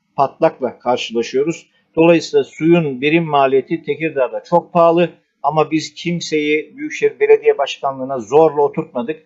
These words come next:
Sayın Candan Yücel, e, isteyerek geldi. E, Sayın Cüneyt Yüksel de çok istiyordu ama, e, halk Sayın Candan Yücel'e görev verdi.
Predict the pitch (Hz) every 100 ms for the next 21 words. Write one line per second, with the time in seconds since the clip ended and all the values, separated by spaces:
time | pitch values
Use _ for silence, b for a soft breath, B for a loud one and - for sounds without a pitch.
0 | _ _ _ - 139 131 143 139 139 135
1 | 117 139 139 _ 131 120 113 98 _ 127
2 | - 160 165 156 143 120 113 113 156 151
3 | _ _ _ _ 113 110 110 143 143 135
4 | 151 135 127 160 151 131 127 - 107 -
5 | 143 202 165 135 _ 120 113 104 - 156
6 | 151 - - 139 143 127 135 139 139 135
7 | 139 120 113 113 107 110 107 165 165